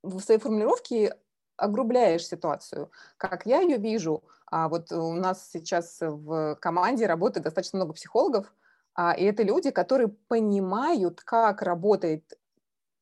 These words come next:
человек, э, взаимодействие с такой-то сложной системой. У него там работает здесь внимание, здесь эмоции, тут он отвлёкся, здесь,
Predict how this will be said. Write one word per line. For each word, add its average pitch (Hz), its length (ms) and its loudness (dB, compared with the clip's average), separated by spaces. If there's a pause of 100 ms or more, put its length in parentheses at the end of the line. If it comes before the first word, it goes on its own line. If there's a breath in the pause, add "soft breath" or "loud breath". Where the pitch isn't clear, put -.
(400)
человек, 226 680 2 (680)
э, - 40 2
взаимодействие 190 1160 2
с - 240 -18
такой-то 208 440 2
сложной 185 380 0
системой. 156 720 -4 (240 soft breath)
У 208 60 -2
него 214 180 4
там 175 240 0
работает 170 520 -2
здесь 262 300 0
внимание, 160 580 0
здесь 220 300 -2
эмоции, 165 420 -2
тут 226 320 -4
он 214 240 2 (180 loud breath)
отвлёкся, 175 680 0
здесь, 175 260 -2